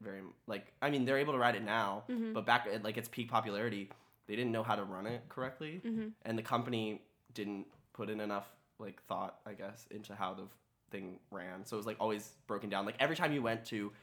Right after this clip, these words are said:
Speaker 1: Six Flags, it was like, "Oh my gosh, am I gonna be able to ride King Da Ka, or is it gonna be closed down?"
Speaker 2: <laughs>
Speaker 1: Like, like, it got, like, that, like, whatever. It got that reputation. And so it's videos about stuff like that, which I don't know why I find so interesting,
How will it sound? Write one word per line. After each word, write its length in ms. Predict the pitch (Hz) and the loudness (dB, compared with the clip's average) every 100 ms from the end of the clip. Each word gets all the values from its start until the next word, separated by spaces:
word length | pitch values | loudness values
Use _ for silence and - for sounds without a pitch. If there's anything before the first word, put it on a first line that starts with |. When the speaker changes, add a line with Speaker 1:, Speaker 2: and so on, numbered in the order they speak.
| - - | -20 -6
Speaker 1:
Six 200 | 135 123 | -4 2
Flags, 240 | 101 101 | 2 2
it 20 | |
was 100 | 98 | -4
like, 140 | 101 98 | -6 -2
"Oh 80 | 120 | 0
my 100 | 117 | 0
gosh, 220 | 107 - | 0 -4
am 60 | 101 | -6
I 80 | 101 | -4
gonna 140 | 107 | -4
be 100 | 104 | -4
able 160 | 101 101 | -6 -8
to 280 | - 98 101 - _ _ | -8 -8 -8 -14 _ _
ride 260 | - 98 98 | -4 -2 -4
King 180 | - 101 | -10 -10
Da 80 | 98 | -10
Ka, 360 | - 98 123 131 | -4 -2 -2 -4
or 80 | 101 | -6
is 60 | 104 | -2
it 40 | - | 0
gonna 120 | - | 2
be 80 | 349 | 0
closed 340 | - - 508 539 | 2 10 12 12
down?" 180 | 523 523 | 6 2
Speaker 2:
<laughs> 60 | - - - | -4 -2 2
Speaker 1:
Like, 180 | 143 - - | 2 0 4
like, 120 | 175 | 4
it 40 | 170 | 10
got, 180 | 170 | 10
like, 200 | 175 160 | 10 6
that, 320 | 127 123 135 127 - - | 10 12 12 8 -6 -6
like, 300 | 123 120 117 - - - - - - - - 127 | 2 2 2 -12 -20 -20 -20 -20 -18 -10 -6 0
whatever. 340 | 120 120 82 | 2 2 0
It 80 | 87 | 0
got 160 | 123 120 | 2 6
that 180 | 131 113 | 6 6
reputation. 600 | 117 117 107 107 95 82 | 0 0 -4 -4 -6 -4
And 100 | 123 | 0
so 180 | 139 131 | 2 4
it's 240 | 135 131 | 2 -2
videos 320 | 120 135 151 | -4 0 2
about 180 | 151 127 | 4 4
stuff 220 | - 123 | 4 -2
like 120 | 120 104 | -2 0
that, 260 | 107 - | 0 0
which 120 | 117 - | -2 2
I 80 | |
don't 100 | 143 | 2
know 60 | 170 | 4
why 180 | 131 107 | 2 2
I 40 | |
find 240 | 113 113 110 | 2 -2 -2
so 160 | 107 | -4
interesting, 540 | 85 101 123 117 139 | -6 -6 -6 -2 -2